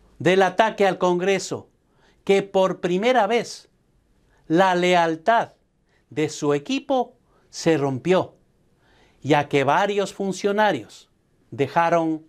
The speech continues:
sus cargos. Incluso algunos republicanos pidieron a Trump que renunciara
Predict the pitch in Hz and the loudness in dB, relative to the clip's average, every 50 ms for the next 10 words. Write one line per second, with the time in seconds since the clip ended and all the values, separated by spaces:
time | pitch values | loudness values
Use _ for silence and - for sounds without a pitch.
0 | _ _ _ - - 123 - - - 107 95 - - - - - - - - _ | _ _ _ -14 -12 -12 -12 -10 -10 -12 -12 -12 -16 -20 -20 -20 -20 -20 -20 _
1 | _ _ _ _ _ _ _ _ _ _ _ _ _ - - - - - - - | _ _ _ _ _ _ _ _ _ _ _ _ _ -20 -20 -20 -20 -20 -20 -20
2 | - - - 160 170 165 - 233 254 - - 226 214 208 202 240 233 233 226 220 | -4 2 2 4 4 4 4 4 4 4 4 4 4 4 4 4 4 4 4 2
3 | 214 196 226 220 202 220 208 - 247 247 226 208 180 - - - 185 165 185 208 | 2 2 2 2 2 0 0 2 2 2 2 0 -2 -2 -2 -2 -2 0 2 2
4 | 214 202 190 180 175 175 - 220 226 208 165 - - _ _ _ - - _ _ | 2 2 2 0 -2 0 0 0 0 0 -2 -6 -14 _ _ _ -20 -20 _ _
5 | _ - 196 196 185 190 190 180 185 180 180 175 - - 226 233 233 220 190 - | _ 0 0 2 2 0 0 0 0 -2 -2 -4 -2 0 2 4 4 4 2 0